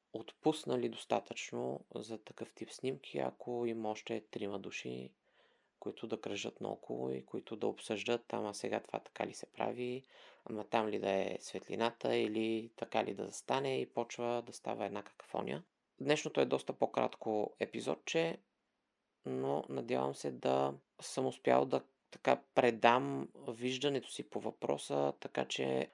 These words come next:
хората, които ме питат и които искат да са втори фотограф или да са помощник фотограф или да са осветител,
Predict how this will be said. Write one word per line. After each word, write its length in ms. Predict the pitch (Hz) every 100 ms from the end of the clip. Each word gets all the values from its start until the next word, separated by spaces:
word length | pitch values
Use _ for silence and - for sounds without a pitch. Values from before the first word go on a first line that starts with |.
| -
хората, 360 | - 135 -
които 340 | - 127 127 127
ме 120 | 120
питат 760 | - 127 127 131 127 _ - - _ - -
и 140 | 127 123 -
които 360 | 131 127 127
искат 340 | 127 - - -
да 420 | - 123 123 123 120
са 140 | -
втори 300 | - - 123
фотограф 600 | 113 - - 113 117 117
или 160 | 117 117
да 60 | 123
са 120 | -
помощник 480 | - 117 117 - 120
фотограф 520 | - - 117 113 -
или 140 | 117
да 80 | 120
са 140 | -
осветител, 600 | 117 - 117 - 123 123